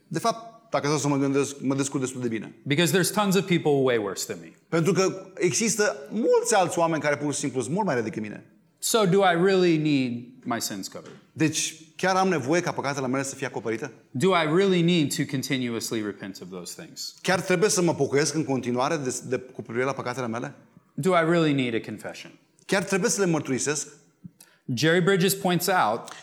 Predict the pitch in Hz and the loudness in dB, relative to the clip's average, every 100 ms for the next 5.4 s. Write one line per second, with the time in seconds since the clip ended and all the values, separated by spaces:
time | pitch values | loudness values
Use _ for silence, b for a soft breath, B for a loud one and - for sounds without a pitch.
0 | B - 185 185 151 175 175 160 - 143 | B 2 4 6 6 4 4 4 4 4
1 | 135 131 - 196 233 190 165 160 143 - | 4 4 2 2 2 4 4 4 2 0
2 | 107 165 - - 135 160 156 143 143 156 | -2 -4 -10 -4 0 2 2 0 2 2
3 | 185 - - 139 139 143 - 139 156 143 | 0 -4 -12 -4 0 0 2 0 0 2
4 | 185 208 180 - 127 120 123 113 113 - | 4 4 2 0 -2 0 -2 -2 -2 -2
5 | - 95 90 | -2 -8 -14